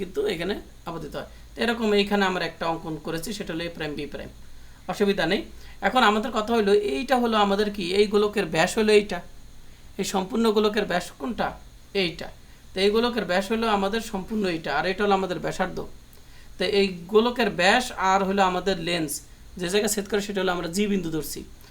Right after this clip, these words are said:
আর সি বিন্দুটা এই যে এইটা, এটা হলো যে সেন্টার ওই গোলকের, আর এটা হলো স্পর্শ বিন্দু ও।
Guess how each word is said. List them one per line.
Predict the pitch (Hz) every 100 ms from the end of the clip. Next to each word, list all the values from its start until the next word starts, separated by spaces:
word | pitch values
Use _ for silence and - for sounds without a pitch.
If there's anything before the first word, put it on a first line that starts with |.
| - -
আর | 165 160
সি | 196 196
বিন্দুটা | 226 226 202 185
এই | 180
যে | 196
এইটা, | 202 170 - - - - - 190
এটা | 208
হলো | 208 233
যে | 262 -
সেন্টার | 202 170 156 151
ওই | 143
গোলকের, | 135 135 127 - - - - - -
আর | 165
এটা | 175 196
হলো | 214
স্পর্শ | - 202 - 202
বিন্দু | 202 190 208
ও। | 156